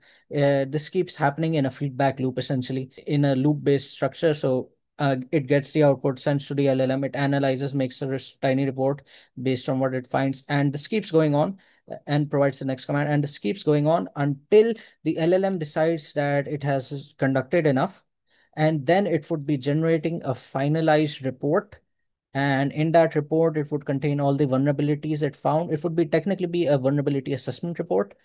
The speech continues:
where it, uh, lists down all the vulnerabilities it found on the target. Alongside providing some remediation steps for it,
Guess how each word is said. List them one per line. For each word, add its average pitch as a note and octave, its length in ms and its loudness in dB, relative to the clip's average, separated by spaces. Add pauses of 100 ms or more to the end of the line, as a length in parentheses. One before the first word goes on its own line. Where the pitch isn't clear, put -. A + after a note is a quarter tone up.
(320)
where D3+ 260 4
it, D3 260 -2
uh, B2+ 180 -6
lists D#3 300 0
down D#3 220 0
all D3 180 2
the E3 80 0
vulnerabilities D3 680 -2
it C#3 120 -6
found D#3 340 -2
on G#3 80 0
the G#3 100 -4
target. G#3 420 0 (400)
Alongside F#3 680 2
providing D3+ 380 2
some D#3+ 180 -4
remediation C#3+ 920 -4
steps - 400 -2
for B2+ 320 0
it, - 180 -10